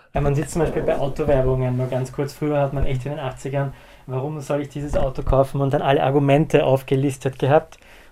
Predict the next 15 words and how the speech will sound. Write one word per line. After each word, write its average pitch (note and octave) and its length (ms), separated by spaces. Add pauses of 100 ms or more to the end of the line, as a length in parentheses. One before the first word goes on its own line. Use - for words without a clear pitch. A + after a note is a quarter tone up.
Und C3+ 140
heutzutage C3 560
kommen C#3 480
Autofernsehwerbungen C3+ 1080
zum C#3 140
Beispiel C3+ 280
teilweise C3 460
sogar C#3 300
ohne D3+ 320
gesprochene C3+ 680
Worte C3+ 380
aus. A2+ 300
Also B2+ 180
wirklich C3+ 280
nur C#3 240